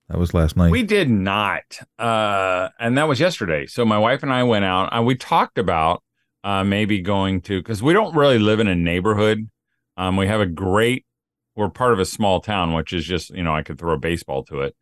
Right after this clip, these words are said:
Speaker 2: And the streets get filled with hundreds of trick-or-treaters. Um, and we talked about it. I was thinking about, you know, going out with the, the grandkids or something, but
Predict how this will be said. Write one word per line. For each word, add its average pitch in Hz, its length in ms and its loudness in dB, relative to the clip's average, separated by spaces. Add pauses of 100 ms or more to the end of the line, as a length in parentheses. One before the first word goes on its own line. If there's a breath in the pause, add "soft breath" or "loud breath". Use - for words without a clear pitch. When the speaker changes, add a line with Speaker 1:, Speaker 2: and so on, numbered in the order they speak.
(580)
Speaker 2:
And 101 200 -2
the 87 60 -2
streets 123 420 -2
get 95 260 -2 (260)
filled 120 460 2
with 87 160 -2 (220)
hundreds 95 600 0
of 80 220 -4
trick-or-treaters. 78 920 -6 (400)
Um, 87 260 -4
and 110 140 0
we 120 100 2
talked 233 300 0
about 87 180 0
it. 87 40 2
I 98 100 0
was 110 200 -2
thinking 170 280 -4
about, 90 260 -2
you 95 80 -8
know, 90 160 -4
going 101 300 -2
out 90 140 -4
with 85 100 -8
the, 82 160 -12 (480)
the 90 160 -4
grandkids 90 640 -4
or 87 80 -6
something, 87 440 -6
but 92 180 0